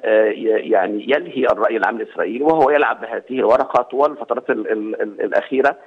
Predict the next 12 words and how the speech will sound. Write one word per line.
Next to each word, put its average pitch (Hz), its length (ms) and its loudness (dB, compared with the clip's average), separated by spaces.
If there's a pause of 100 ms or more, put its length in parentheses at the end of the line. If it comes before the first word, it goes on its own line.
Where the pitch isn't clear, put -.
(220)
ولدرجة 135 640 2
أن 131 180 -2
جميع 135 280 0
الساسة 135 380 0
الإسرائيليين 127 420 -2
يعرفون 131 400 2 (240)
عشية - 640 0
كل، 147 280 0 (220)
آه، 110 280 2
انتخابات 117 640 -4
الكنيست 120 460 -4 (560)
أن 131 140 0